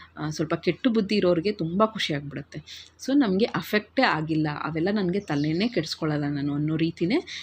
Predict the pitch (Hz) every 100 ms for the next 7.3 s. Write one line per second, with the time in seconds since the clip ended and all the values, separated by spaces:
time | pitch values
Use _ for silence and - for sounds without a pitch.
0 | - 175 175 175 151 143 - - - -
1 | 233 214 190 208 165 143 160 202 262 285
2 | 185 175 165 - 160 156 156 - - 190
3 | 185 170 165 - - 277 277 196 165 160
4 | 156 226 190 160 - - 240 233 208 208
5 | 190 147 - - 175 339 - - 214 233
6 | 339 320 - - - - 220 214 220 175
7 | 151 143 -